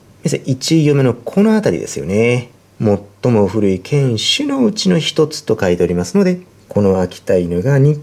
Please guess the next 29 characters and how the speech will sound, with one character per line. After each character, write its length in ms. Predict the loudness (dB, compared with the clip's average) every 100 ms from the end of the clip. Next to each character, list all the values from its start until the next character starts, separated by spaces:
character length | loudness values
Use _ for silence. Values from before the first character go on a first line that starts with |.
| -6
本 220 | -2 2
で 120 | 2 2
一 200 | 0 2
番 240 | 2 2
古 240 | 2 0
い 80 | 0
と 100 | 0
い 120 | 0
う 60 | 2
わ 120 | 0
け 140 | 0 0
で 100 | 2
は 160 | 2
な 200 | -2 -4
さ 160 | -2 -2
そ 160 | 0
う 20 | -2
で 100 | -2
す 100 | 0
ね。 320 | 2 0 -4 -14 _
で、 60 | -6
そ 140 | -4
し 80 | -2
て 80 | 0
選 220 | 2 2
択 180 | 2 0
肢 100 | 2
の 140 | 2
C。 300 | 0 -4 -8